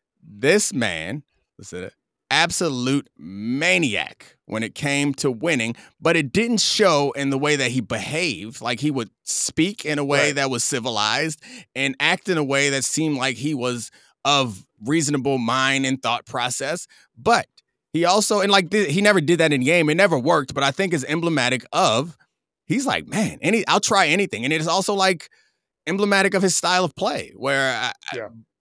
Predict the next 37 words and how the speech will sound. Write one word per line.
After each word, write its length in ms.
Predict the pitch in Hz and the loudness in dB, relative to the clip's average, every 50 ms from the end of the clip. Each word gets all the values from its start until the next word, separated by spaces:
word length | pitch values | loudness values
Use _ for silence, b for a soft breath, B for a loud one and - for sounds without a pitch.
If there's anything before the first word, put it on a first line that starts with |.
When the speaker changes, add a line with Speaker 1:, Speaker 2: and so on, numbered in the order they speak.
| - | -6
Speaker 1:
I 100 | 123 131 | -2 -2
remember 320 | 139 151 151 151 160 165 165 | 0 0 2 2 2 2 2
watching 320 | 143 147 147 151 - 156 | 2 2 2 2 2 0
film 380 | 135 - - 151 151 151 156 147 | -2 -2 -2 0 0 0 0 0
on 120 | 143 147 | 0 2
that 220 | 139 143 139 117 101 | 2 2 0 0 0
defense 400 | - 139 156 147 143 143 139 - | 0 0 0 0 -2 -2 -2 -2
before 380 | - 139 123 - 151 160 147 | -4 -4 -2 0 0 2 2
I 100 | 131 127 | 2 0
came 280 | 127 - 165 175 190 175 | 0 -2 -4 -4 -2 -2
there. 100 | 127 92 | -4 -4
When 120 | 92 104 104 | -4 -6 -6
I 40 | 104 | -6
signed 380 | 107 - - 147 170 190 196 190 | -4 -4 -4 -2 -2 -2 0 -2
there, 80 | 185 | -2
before 240 | 160 151 - 156 156 | -2 -2 -2 -2 -2
I 80 | 151 147 | -2 -2
came 300 | - - 135 139 135 123 | -4 -4 -4 -4 -2 -2
there, 180 | 123 123 117 | -4 -4 -4
watching 320 | 107 110 120 123 - 135 117 | -4 -2 -4 -2 -2 -4 -6
film, 300 | - 117 113 110 110 107 | -6 -6 -8 -6 -6 -6
and 80 | 107 | -4
I 60 | 110 | -4
saw 260 | 110 - - 127 127 - - | -4 -4 -4 -4 -4 -4 -4
Ed 280 | 113 117 113 117 113 101 B B B B B B - | -4 -2 -2 -2 -4 -6 B B B B B B -4
in 220 | - 143 156 156 | -2 0 0 0
cover 280 | 147 156 143 135 131 143 | 0 0 0 0 0 -2
two, 400 | - - - 120 110 107 107 110 b b b b | -4 -4 -4 -4 -4 -4 -6 -8 b b b b
s-, 260 | - - - - - _ _ _ _ _ _ _ _ - | -6 -4 -4 -4 -8 _ _ _ _ _ _ _ _ -2
uh, 280 | 117 113 110 107 104 101 101 | 0 0 0 0 -2 -4 -2
deep 220 | - 147 160 - - | 0 0 0 0 -2
half 260 | 139 143 139 135 120 | -2 0 0 0 0
safety 460 | - - 156 147 131 - - 113 - - | 0 0 0 0 0 -2 -6 -10 -8 -6
intercept 460 | 135 135 135 127 - - 117 - - | -6 -4 -4 -4 -2 -4 -4 -6 -6
a 40 | 107 | -8
slant. 320 | - - - 254 233 - - _ _ _ _ _ _ _ _ _ _ _ _ _ _ _ _ _ - | -8 -6 -6 -6 -6 -8 -10 _ _ _ _ _ _ _ _ _ _ _ _ _ _ _ _ _ -4
And 600 | 117 117 113 107 107 104 101 107 107 107 - | -2 0 0 0 0 -2 -4 -8 -10 -12 -14